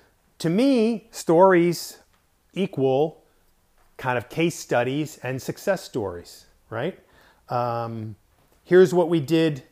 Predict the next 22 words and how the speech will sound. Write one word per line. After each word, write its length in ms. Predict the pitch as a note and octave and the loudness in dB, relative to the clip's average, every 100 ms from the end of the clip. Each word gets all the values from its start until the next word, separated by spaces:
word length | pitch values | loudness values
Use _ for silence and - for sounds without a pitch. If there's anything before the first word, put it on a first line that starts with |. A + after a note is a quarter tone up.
| _ _ | _ _
with 400 | C3 C#3 C3 - _ _ _ - | -4 -4 -4 -16 _ _ _ -10
A 180 | C#3 C#3 | -4 -4
B 180 | C3 C3 | -4 -6
C 300 | - D#3+ C#3 | -6 -8 -8
Company 580 | - A#2 A#2+ A2 F#2+ _ _ _ _ _ - | -6 -8 -6 -8 -10 _ _ _ _ _ -6
in 380 | C3 B2 A#2+ - _ | -4 -4 -6 -12 _
Ohio. 640 | B2+ A#2 C3 B2 A#2 F#2+ F2+ - _ _ _ _ _ _ - | -2 -2 0 0 0 -2 -8 -20 _ _ _ _ _ _ 2
They 120 | C#3 | 4
had 200 | C#3 C3+ | 8 8
a 40 | |
similar 440 | A#2+ - E3 D#3 C#3+ | 6 2 2 4 4
issue. 540 | F3+ - G3 F3+ F3+ - - _ _ _ - | 4 2 2 2 2 -8 -20 _ _ _ -2
They 120 | C#3+ | 2
were 140 | C#3+ | 2
experiencing 760 | C3 - D#3 C#3 C3+ - A#2+ - | 0 -6 -4 -4 -4 -6 -12 -2
X. 460 | G3 G#3 - - - _ _ _ - _ _ - | 0 0 -6 -18 -20 _ _ _ -20 _ _ -6
We 160 | D3 C3 | -2 2
helped 300 | D#3 D3+ - | 2 2 0
them 380 | D#3 D3 C#3 - _ _ _ _ | -2 -2 -6 -12 _ _ _ _
understand 640 | D#3 D3+ C#3 - F3 E3 E3+ | 0 2 2 2 4 4 4
the 60 | D3 | 2
problem, 640 | - G3+ F#3 F3+ F#3+ F3 | 10 12 12 10 6 4